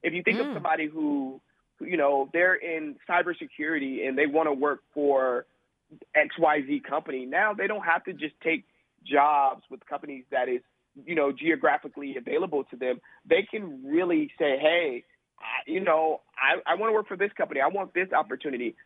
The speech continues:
Speaker 1: I have a lot of clients, Vern, that, um, you know, they're on work calls. And when they're on their work call, they're out walking. They'll put their AirPods in and put their phone on mute, and they'll just listen to, so they're in a meeting while they're engaged in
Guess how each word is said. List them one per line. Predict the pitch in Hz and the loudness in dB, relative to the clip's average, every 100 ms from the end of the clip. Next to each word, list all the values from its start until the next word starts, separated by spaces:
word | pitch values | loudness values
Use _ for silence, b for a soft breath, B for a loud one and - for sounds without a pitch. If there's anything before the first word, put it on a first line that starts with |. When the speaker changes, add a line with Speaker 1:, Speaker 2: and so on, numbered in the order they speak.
| b | b
Speaker 1:
I | 139 185 | 2 2
have | 190 160 | 4 2
a | 107 | 2
lot | 135 135 135 147 | 0 2 4 2
of | 143 | -2
clients, | - 139 131 131 - | -8 -6 -4 -6 -4
Vern, | 127 131 127 127 | -2 0 0 2
that, | 127 123 - _ _ _ - | 2 2 -6 _ _ _ -4
um, | 127 123 120 - _ _ _ - | 0 0 -2 -10 _ _ _ -2
you | |
know, | 143 120 123 | 2 2 2
they're | 147 160 180 170 - | 4 4 4 0 -2
on | 165 160 135 | -2 -2 -2
work | 208 - | -2 -2
calls. | 185 143 - 110 - | -2 -2 -2 -10 -12
And | 160 156 | -8 -4
when | 165 | 0
they're | 185 220 | 0 0
on | 208 | -2
their | |
work | 175 170 - | 0 0 0
call, | 214 220 214 | -2 -4 -2
they're | 190 | 2
out | 202 143 | 2 2
walking. | 147 165 - 123 104 _ _ _ | 2 2 2 -10 -20 _ _ _
They'll | 143 | -16
put | - 196 | -12 -6
their | 208 165 185 | 0 2 2
AirPods | 190 190 190 165 | 2 0 0 -2
in | 180 185 190 | -4 -2 0
and | 170 143 b b _ | 0 -2 b b _
put | 202 185 | -4 0
their | 190 | 0
phone | 190 190 | 2 2
on | 185 175 | 2 0
mute, | 160 185 202 | -2 -2 -2
and | 165 151 | 0 4
they'll | 190 | 4
just | 190 185 | 0 -6
listen | 160 185 190 | -6 -6 -10
to, | 208 - | -10 -8
so | 180 | -4
they're | 170 233 | 2 2
in | 262 | 2
a | 247 | -2
meeting | 202 233 202 | -2 -4 2
while | 156 156 | 2 2
they're | 170 156 156 _ | 0 -4 -10 _
engaged | 160 165 | -2 -2
in | 156 | -4